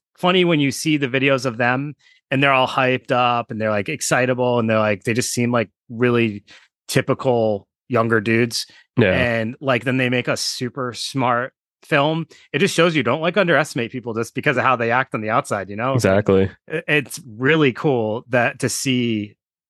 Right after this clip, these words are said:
Speaker 1: what they were able to create. And like I said, like, how genuine and authentic it felt.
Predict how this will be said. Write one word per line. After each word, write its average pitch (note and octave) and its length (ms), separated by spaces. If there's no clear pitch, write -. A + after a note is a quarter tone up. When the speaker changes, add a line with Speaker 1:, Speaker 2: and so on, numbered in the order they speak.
Speaker 1:
what B2+ 380
they B2+ 160
were A#2 140
able G#2+ 180
to G2+ 80
create. G#2+ 640
And A2 120
like G#2+ 140
I C3+ 60
said, A#2+ 320
like, A2+ 180
how C3 140
genuine B2 380
and A#2+ 80
authentic B2 460
it F#2+ 120
felt. G2+ 400